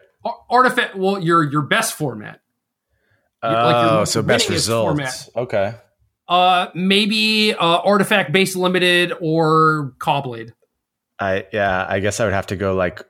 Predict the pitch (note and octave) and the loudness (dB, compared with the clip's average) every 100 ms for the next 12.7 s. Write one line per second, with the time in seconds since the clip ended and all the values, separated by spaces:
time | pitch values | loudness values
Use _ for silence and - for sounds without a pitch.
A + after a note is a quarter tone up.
0 | _ _ _ _ - G#2+ G2 G2 F#2 F#2+ | _ _ _ _ -10 -4 -4 -2 -6 -2
1 | F#2 G2+ D3 - - F2 F2+ F2 - F#2 | -2 -2 -4 -8 -6 -4 -2 -4 -4 -6
2 | F2+ G2+ F2+ F#2+ F#2 - G2+ B2 B2+ C3 | -4 -4 -2 -2 -4 -6 -4 -4 -4 -2
3 | C3 C3+ D3 C#3+ - - A#2 G#2 - D3 | -2 -2 -2 -2 -4 -6 -4 -4 0 2
4 | C#3 B2 A#2 A#2 A2+ - B2 A#2+ A#2+ A#2+ | 2 2 0 0 0 -2 -2 0 -2 -2
5 | D#3 G#2+ G2 _ _ _ _ _ _ _ | -2 -2 -6 _ _ _ _ _ _ _
6 | _ _ E3+ G3 G3+ F3+ F3+ - G3 F3 | _ _ 0 2 4 4 2 0 -2 0
7 | E3 D#3+ - - - F#3+ G#3 A3+ G#3 G#3 | 0 0 -4 -8 -2 -2 -2 -4 0 2
8 | G3 F3 E3+ E3 - D#3+ D#3+ D#3+ F3 E3 | 2 0 -2 -4 -4 -4 -4 -2 -2 -2
9 | B2+ C#3 D3+ D#3+ D3 C#3+ D3+ - D3+ C#3 | -2 0 0 -2 -4 -6 -8 -8 -6 -6
10 | C3 D#3+ G#3 B3 - - _ _ C#3 - | -6 -4 -6 -8 -14 -18 _ _ -20 -10
11 | D#3 F3 G3 E3+ E3+ C#3+ - D#3 E3 C#3+ | -4 -4 -4 -2 -2 -2 -4 -4 -4 -4
12 | C#3+ C3+ B2+ A#2+ B2 B2+ - | -6 -6 -8 -8 -8 -12 -14